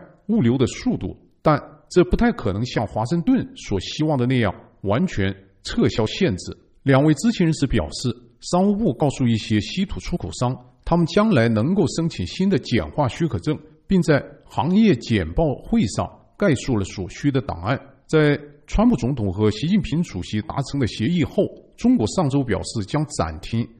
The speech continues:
十月份实施的限制一年。然而，中国商务部没有公开表示关于四月份引入的更广泛的一轮控制措施。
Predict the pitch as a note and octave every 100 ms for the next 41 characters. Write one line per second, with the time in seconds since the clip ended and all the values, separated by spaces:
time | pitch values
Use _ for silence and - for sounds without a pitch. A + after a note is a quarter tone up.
0 | _ - - - E3+ A#3+ E3 A2+ - B2
1 | - B2+ G2+ - D#3+ A2 - C#3 D3+ F#2+
2 | F#2+ - - _ - A#2 D#3+ G3 - G3+
3 | A#3 C#3 - F3 E3+ F3 E3+ F3 B2+ A#3
4 | A#3+ D#3 D3+ G2+ E2 - C3 A2+ - -
5 | D3 C#3+ G#3+ - - - B3+ C#3 G2+ A#2
6 | - - _ A2 G2+ F#2 B2 G#2+ A2+ G#2
7 | - D#2+ D#2 - F3+ A#2+ C3 G2+ G2+ -
8 | G3+ D#3 G2 - D3+ - - C#3